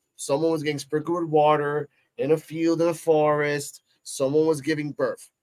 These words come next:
And Maya, Henry sees this, and his first instinct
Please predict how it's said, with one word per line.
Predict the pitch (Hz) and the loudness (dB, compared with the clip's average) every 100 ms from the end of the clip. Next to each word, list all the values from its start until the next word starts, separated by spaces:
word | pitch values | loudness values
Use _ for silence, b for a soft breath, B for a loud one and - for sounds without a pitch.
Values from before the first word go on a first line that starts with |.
| _ _ _ _ _ _ _ _ _ _ _ _ | _ _ _ _ _ _ _ _ _ _ _ _
And | 156 156 151 143 - _ _ _ _ - | 2 4 2 -2 -8 _ _ _ _ -6
Maya, | 151 180 196 202 202 196 - _ _ _ _ _ _ _ _ _ _ _ _ _ _ _ _ _ _ | 2 6 8 10 10 8 2 _ _ _ _ _ _ _ _ _ _ _ _ _ _ _ _ _ _
Henry | 151 185 202 214 220 214 - _ _ _ | 0 0 4 2 2 -2 -8 _ _ _
sees | - 202 202 151 | -12 -8 -6 -6
this, | 117 87 - - - _ _ _ _ _ _ _ | -6 -8 -10 -16 -18 _ _ _ _ _ _ _
and | 143 147 | -4 -4
his | 143 - | -4 -6
first | - 220 233 - | 2 4 4 -2
instinct | 180 151 - 120 110 | -8 -8 -8 -8 -8